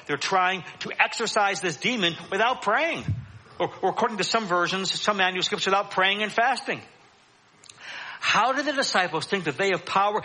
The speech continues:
to cast out this demon on their own without praying to God for his power? We also see the Torah teachers there, uh, arguing with the disciples.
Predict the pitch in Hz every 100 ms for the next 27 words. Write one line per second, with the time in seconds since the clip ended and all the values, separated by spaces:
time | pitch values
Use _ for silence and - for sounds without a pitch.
0 | - - - - 254 226 247 240 226 -
1 | 170 156 156 - - 180 220 240 202 151
2 | 143 147 143 - - 175 175 - 190 208
3 | 196 160 151 147 143 - - 131 156 139
4 | - 117 98 92 - - - - - -
5 | - - _ - _ _ _ _ - 147
6 | 214 196 175 165 - 175 165 240 247 226
7 | 151 143 131 131 131 160 165 151 139 151
8 | 214 262 160 143 143 147 160 156 170 233
9 | 240 226 151 - -